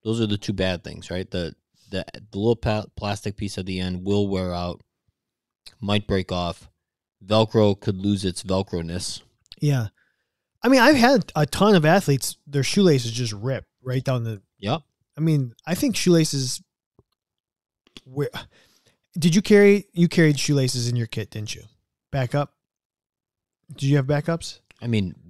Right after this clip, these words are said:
Speaker 1: we did, meaning our equipment manager did.
Speaker 2: But you didn't, as an athletic trainer?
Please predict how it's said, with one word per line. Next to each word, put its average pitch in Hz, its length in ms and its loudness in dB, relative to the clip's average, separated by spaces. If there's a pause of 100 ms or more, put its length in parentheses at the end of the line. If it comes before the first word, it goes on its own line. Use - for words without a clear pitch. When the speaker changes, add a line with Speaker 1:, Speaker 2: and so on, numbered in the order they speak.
Speaker 1:
we 107 180 -2
did, 95 360 -2
meaning 92 460 -6 (760)
our 90 160 -4
equipment 95 400 -4
manager 78 320 -14
did. - 60 -14
Speaker 2:
But 147 180 0
you 220 120 10
didn't, 143 280 4
as 143 240 0
an 156 60 4
athletic 143 300 0
trainer? 113 400 -4